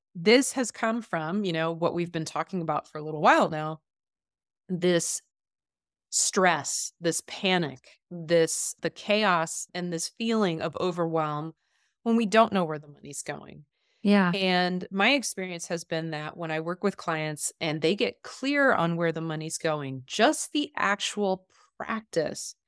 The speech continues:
Speaker 1: And what I mean by knowing where the money is going is recording all of our sources of income and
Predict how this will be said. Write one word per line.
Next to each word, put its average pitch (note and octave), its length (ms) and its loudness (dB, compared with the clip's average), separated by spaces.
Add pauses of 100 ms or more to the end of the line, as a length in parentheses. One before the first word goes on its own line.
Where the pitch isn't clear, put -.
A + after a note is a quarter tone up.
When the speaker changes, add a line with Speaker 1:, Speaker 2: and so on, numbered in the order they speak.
(420)
Speaker 1:
And F#3 180 6
what F3 160 6
I F3 140 4
mean A#3+ 320 2
by F#3+ 180 4
knowing F3 340 -4
where E3+ 120 -4
the E3 80 -6
money D#3+ 360 -4
is - 180 -6
going D3 480 -6
is E3 200 -4
recording D#3+ 720 -2 (140)
all D3 240 4
of E3 100 2
our F3 120 6
sources E3+ 440 -2
of E3+ 120 -4
income G3 460 -2 (460)
and D3 200 -2